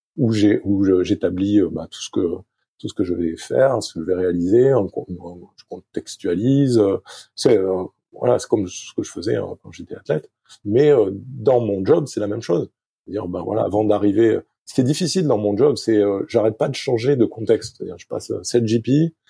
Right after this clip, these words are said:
euh, Luna Rossa, avec, euh, des gens différents, avec des, euh, des endroits différents, des bateaux différents, des tensions différentes, un management différent. Donc, euh, être capable, euh, se préparer à un changement de contexte,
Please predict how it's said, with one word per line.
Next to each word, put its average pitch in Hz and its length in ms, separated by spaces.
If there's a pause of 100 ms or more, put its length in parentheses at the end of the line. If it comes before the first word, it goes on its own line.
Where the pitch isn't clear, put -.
(340)
euh, 113 60
Luna 110 260
Rossa, 143 480
avec, 101 280
euh, 101 80
des 98 160
gens 110 160
différents, 107 600
avec 101 240
des, 95 140
euh, 95 100 (420)
des 98 260
endroits 98 280
différents, 113 580
des 107 100
bateaux 92 320
différents, 117 680
des 101 160 (100)
tensions 110 380
différentes, 104 600 (440)
un - 60
management 98 500
différent. 104 520 (360)
Donc, 107 200
euh, 104 200 (220)
être 107 120
capable, 143 480
euh, 101 400
se - 160
préparer 143 760
à 127 140
un 113 120
changement 123 340
de 110 60
contexte, 147 500